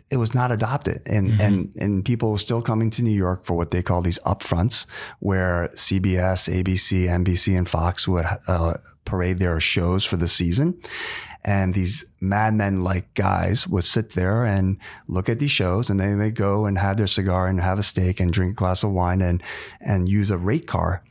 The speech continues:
Speaker 1: to decide how much to pay for a thirty-second spot, a fifteen-second spot.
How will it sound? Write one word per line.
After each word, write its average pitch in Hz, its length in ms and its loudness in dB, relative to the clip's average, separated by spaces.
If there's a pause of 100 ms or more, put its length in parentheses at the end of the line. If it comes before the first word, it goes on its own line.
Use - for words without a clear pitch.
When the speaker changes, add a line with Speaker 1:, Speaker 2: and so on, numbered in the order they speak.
(220)
Speaker 1:
to 95 100 0
decide 95 320 2
how 101 220 0
much 95 260 2
to 92 80 0
pay 90 280 0
for - 180 -2
a 80 40 0
thirty-second 87 580 0
spot, 80 340 0
a - 40 -4
fifteen-second 82 680 0
spot. - 340 -4